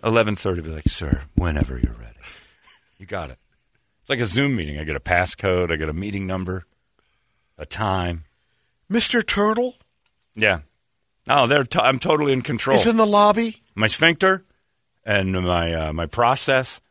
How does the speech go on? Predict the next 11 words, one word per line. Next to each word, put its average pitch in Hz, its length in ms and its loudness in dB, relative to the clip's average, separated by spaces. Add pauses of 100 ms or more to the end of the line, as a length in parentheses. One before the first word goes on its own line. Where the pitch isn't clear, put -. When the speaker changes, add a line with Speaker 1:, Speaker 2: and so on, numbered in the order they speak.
(680)
Speaker 1:
total, 127 440 2
they're 92 280 -2
in 80 80 -6
total 104 400 2
simpatico. 87 840 -2
Speaker 2:
<laughs> - 0 -
Speaker 1:
They're 78 160 -8
con-, - 280 -12
they're 92 160 -4
constantly 123 520 2
communicating. 104 760 -2